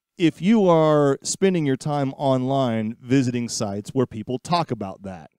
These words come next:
It didn't affect me at all, 'cause I don't spend time reading forums on Reddit or blogs on Kim Kardashian or whatever. I don't know, but a lot of people, that's what they do. Like,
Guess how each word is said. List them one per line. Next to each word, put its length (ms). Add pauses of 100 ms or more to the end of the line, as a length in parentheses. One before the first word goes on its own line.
(400)
It 260
didn't 300
affect 420
me 460
at 80
all, 420 (400)
'cause 100
I 140
don't 300
spend 420
time 600
reading 640 (100)
forums 480
on 280
Reddit 480 (100)
or 420 (260)
blogs 920
on 380
Kim 220
Kardashian 600
or 100
whatever. 460
I 100
don't 140
know, 240
but 240 (480)
a 80
lot 220
of 100
people, 260
that's 340
what 200
they 100
do. 220
Like, 240